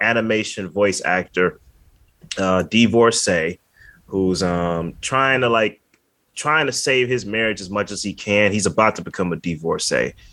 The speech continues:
He's trying to save his marriage, trying to, like, stick with his kids 'cause he loves them so much and, and, you know, trying to keep his family together. But him and his wife are just growing into two different people. They're arguing a lot,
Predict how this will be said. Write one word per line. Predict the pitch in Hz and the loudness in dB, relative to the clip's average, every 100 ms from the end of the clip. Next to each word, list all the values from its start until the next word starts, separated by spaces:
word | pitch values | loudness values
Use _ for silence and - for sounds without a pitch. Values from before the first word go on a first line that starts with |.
| - | -20
He's | - 95 | -10 -8
trying | - 117 110 | 0 2 2
to | |
save | - 107 104 | 4 4 4
his | 98 | 4
marriage, | 95 98 95 90 | 2 4 6 4
trying | - 107 107 104 | 0 0 2 2
to, | |
like, | 95 95 92 - _ _ _ _ | 2 2 0 -2 _ _ _ _
stick | - - - 143 - | -12 -8 0 0 2
with | 110 | -2
his | 101 - | -2 -6
kids | - 117 104 - | 0 4 4 2
'cause | 92 | -4
he | 92 | -2
loves | 87 95 | 4 4
them | 92 92 | 2 -4
so | - 95 | 0 0
much | 92 92 - | 4 2 2
and, | 85 - | -4 -10
and, | - 82 80 | -8 -6 -2
you | |
know, | 85 82 | -2 -2
trying | - 95 | 0 0
to | 92 | 0
keep | - 92 | -6 -10
his | 90 | -6
family | - 104 98 | 0 2 2
together. | 90 - 90 87 85 | -2 2 4 4 2
But | 92 85 - - - _ - | 2 2 0 -20 -20 _ -2
him | 127 | 2
and | 127 | 2
his | 117 | 2
wife | 110 110 104 | 2 2 0
are | |
just | 98 101 - | -4 -6 -2
growing | 104 98 98 | 2 2 2
into | 87 | -2
two | 80 107 | -4 -2
different | 95 92 87 - | 0 0 0 -4
people. | 98 92 90 87 82 - _ | 0 0 2 2 2 -2 _
They're | 85 | -2
arguing | 76 95 98 92 92 | 2 4 2 0 -2
a | 85 | 0
lot, | 85 87 85 | 2 2 2